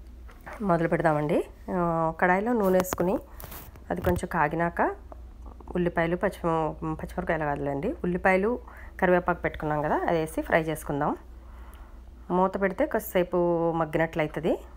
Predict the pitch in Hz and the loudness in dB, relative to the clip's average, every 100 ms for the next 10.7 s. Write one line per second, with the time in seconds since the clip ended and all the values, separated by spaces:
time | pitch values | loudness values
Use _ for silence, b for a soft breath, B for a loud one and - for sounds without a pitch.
0 | - 180 170 175 170 - 160 151 147 226 | -4 0 2 0 -2 -2 -2 -2 -2 -2
1 | 320 - 175 349 - B B B B B | -4 -2 -4 -4 -12 B B B B B
2 | B - - - - - - B B B | B -16 -16 -16 -16 -16 -16 B B B
3 | B B B B B 170 185 220 226 226 | B B B B B -2 0 0 0 0
4 | 220 214 208 196 180 175 196 175 175 - | 2 2 2 2 2 0 0 0 0 0
5 | 202 202 185 190 196 180 165 - 175 339 | 0 2 2 4 4 4 2 2 2 2
6 | B B B B B 190 196 180 180 208 | B B B B B 0 2 -2 2 2
7 | 214 208 190 185 214 320 269 208 185 175 | 4 4 4 2 2 4 4 4 2 2
8 | 175 185 180 190 190 196 180 170 180 175 | 2 0 2 0 0 0 2 4 6 6
9 | 175 165 156 - - - 175 - 202 196 | 4 2 0 -2 -8 -6 -4 2 2 2
10 | 185 160 160 151 151 170 | 0 2 2 2 2 0